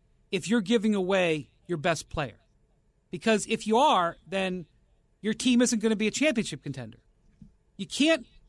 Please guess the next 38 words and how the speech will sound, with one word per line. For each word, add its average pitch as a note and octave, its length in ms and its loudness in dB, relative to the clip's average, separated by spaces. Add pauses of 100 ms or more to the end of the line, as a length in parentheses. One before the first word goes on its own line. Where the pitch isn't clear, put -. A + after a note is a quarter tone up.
(140)
do C4+ 160 4
a B3+ 60 4
trade A3+ 520 2
and F#3 100 -4
receive A3 460 -2
Durant F#3 500 -2 (400)
and F3+ 140 -4
be F#3 140 -2
neutral. F3+ 560 0 (680)
Otherwise, A3+ 440 2
it F#3 40 -6
doesn't G#3 200 2
make G3+ 160 0
sense G3+ 240 -4
for - 80 -10
you F#3 60 -6
to D#3 80 -8
do G3 120 -4
the D3+ 80 -4
trade. - 360 -6 (500)
So F#3+ 120 -8
this C4 260 0
is F3+ 160 -2
why, D#3 560 -4 (360)
<clears throat> - 0 - (1080)
it's G3+ 160 -10
why A#3 160 0
star A#3 320 0
trades A3 320 0
are F#3 80 -2
never F#3+ 380 0 (180)
enjoyable, E3+ 600 -2
and E3 120 -4
also G#3+ 320 0
why F3+ 240 0
draft F3 480 -2
pick F3+ 180 -6
compensation, D#3 880 -8